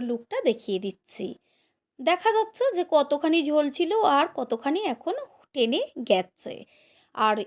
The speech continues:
এই রেসিপিতে একটু ঝোলটাই কিন্তু বেশি টেস্টি, সেই কারণে ঝোল কিন্তু খেতেই হবে। তৈরি হয়ে গেল আজকের গাঁঠি কচুর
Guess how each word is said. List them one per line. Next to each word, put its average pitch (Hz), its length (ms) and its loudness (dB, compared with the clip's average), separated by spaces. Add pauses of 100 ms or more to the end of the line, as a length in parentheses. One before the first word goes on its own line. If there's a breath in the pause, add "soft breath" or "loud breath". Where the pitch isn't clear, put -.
(140)
এই 302 180 4
রেসিপিতে 453 560 4 (200)
একটু 254 240 -2 (120)
ঝোলটাই 240 680 4
কিন্তু 453 320 -2 (140)
বেশি 220 340 2 (140)
টেস্টি, - 500 -6
সেই 392 280 2
কারণে 440 400 2 (160)
ঝোল 233 360 4 (140)
কিন্তু 453 300 0 (100)
খেতেই 254 520 0
হবে। 185 340 -2 (1400)
তৈরি 403 380 6
হয়ে 453 240 2
গেল 381 220 2 (240)
আজকের 262 500 0
গাঁঠি 220 360 0
কচুর 440 440 0